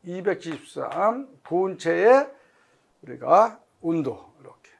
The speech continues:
요거 정리를 하게 되면 우리가 요것이 시트 펌프, 열 펌프의 성적 개수가 되겠죠. 얼마가 됩니까? 요거는 삼 점 팔칠이 나오네요.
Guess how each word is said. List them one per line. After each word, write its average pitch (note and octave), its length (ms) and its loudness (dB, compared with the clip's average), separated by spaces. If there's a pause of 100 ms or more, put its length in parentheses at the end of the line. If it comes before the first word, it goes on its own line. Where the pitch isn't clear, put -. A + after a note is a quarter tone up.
(160)
요거 D#3+ 200 -4
정리를 G3+ 280 0
하게 F#3+ 200 6
되면 A3 500 -2
우리가 D3 320 -6
요것이 D3 520 0 (300)
시트 C4 360 -6
펌프, F3 280 -6 (840)
열 G#3 240 6
펌프의 G3+ 480 2
성적 A3+ 380 -6
개수가 - 380 -10
되겠죠. - 380 -20 (280)
얼마가 G3+ 360 10
됩니까? F3 680 0
요거는 A#2+ 320 -14 (1800)
삼 A#3+ 320 -6
점 A3+ 240 4
팔칠이 - 440 -6
나오네요. C3 320 -12